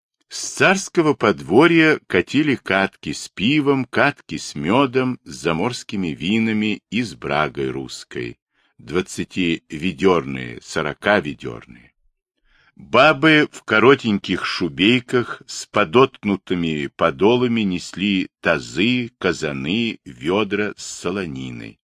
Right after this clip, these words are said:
Пекли перепечи, пироги с начинками. В чинах, на сковородках и в котлах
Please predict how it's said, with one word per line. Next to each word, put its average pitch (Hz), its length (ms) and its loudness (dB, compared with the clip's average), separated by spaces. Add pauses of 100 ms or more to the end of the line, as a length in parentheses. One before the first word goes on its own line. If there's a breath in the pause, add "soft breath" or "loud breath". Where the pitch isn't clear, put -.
(1040)
Пекли 170 760 2 (260)
перепечи, 107 1160 2 (360)
пироги 76 720 -2 (280)
с - 140 -16
начинками. 65 840 -10 (720)
В - 140 -16
чинах, 123 840 2 (220)
на 98 160 2
сковородках 98 1120 0
и 87 100 -6
в - 120 -14
котлах 87 640 -2